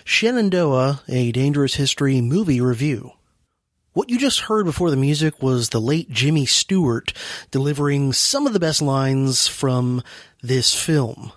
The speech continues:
which is the subject of today's episode. In upcoming weeks and months, I'm gonna be reviewing several different Civil War-related movies, and some of these reviews may be Patreon bonus episodes,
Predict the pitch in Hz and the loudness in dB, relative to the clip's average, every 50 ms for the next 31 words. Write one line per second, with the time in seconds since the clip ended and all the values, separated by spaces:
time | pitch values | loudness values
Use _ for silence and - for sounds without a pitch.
0 | _ _ - 139 131 - 127 113 - 117 107 - 151 135 110 131 123 - 120 110 | _ _ -4 -4 -2 0 -2 -2 0 2 2 2 2 2 2 2 0 0 -2 -4
1 | - - 123 127 123 117 120 139 131 127 - - 117 104 - - - - - _ | -4 -2 2 2 2 4 2 2 2 2 0 0 0 -2 -4 -8 -10 -14 -14 _
2 | _ _ _ _ _ _ _ _ _ _ _ _ _ _ _ _ - 196 214 233 | _ _ _ _ _ _ _ _ _ _ _ _ _ _ _ _ -2 0 2 2
3 | 247 254 233 226 220 - - 226 220 214 202 175 156 180 190 180 - - - - | 2 2 2 0 -2 -2 -2 0 2 2 2 2 2 0 -2 -2 -2 0 0 2
4 | 185 165 147 139 131 139 143 - - 147 139 135 151 160 151 165 151 147 139 120 | 2 2 2 2 2 2 2 2 2 2 2 2 0 0 0 0 2 2 0 0
5 | 123 156 160 147 139 135 - - - 220 233 226 226 190 156 151 143 - - 147 | 0 0 0 0 0 0 0 0 0 0 0 0 0 0 0 -2 -2 -2 -2 -2
6 | 135 - - - - 190 180 160 170 156 135 143 156 147 139 143 135 135 135 127 | 0 0 0 0 2 0 0 2 0 0 0 0 0 0 0 0 0 0 0 0
7 | 131 110 117 127 147 151 131 135 131 - - - - - - - - - - - | -2 -2 0 0 0 0 -2 -4 -8 -6 -2 -2 -2 -2 -2 -6 -12 -14 -14 -16
8 | - - - 131 127 131 127 123 123 117 - - - 196 196 190 175 160 180 180 | -12 -4 -2 0 2 2 2 0 0 0 0 2 2 2 2 0 0 0 0 0
9 | 160 - 165 147 123 143 147 151 147 147 147 139 123 - 127 131 131 131 123 113 | 0 0 0 0 0 0 0 2 2 2 0 0 -2 -2 0 0 0 0 0 0
10 | 135 131 127 123 117 - - 175 160 143 131 127 120 117 117 156 190 202 196 - | 0 0 0 -2 -4 -4 -2 -2 -2 0 0 0 0 0 0 0 0 0 2 0
11 | 185 170 - 160 139 156 147 147 143 135 - | 0 0 0 0 0 0 0 0 0 -2 -4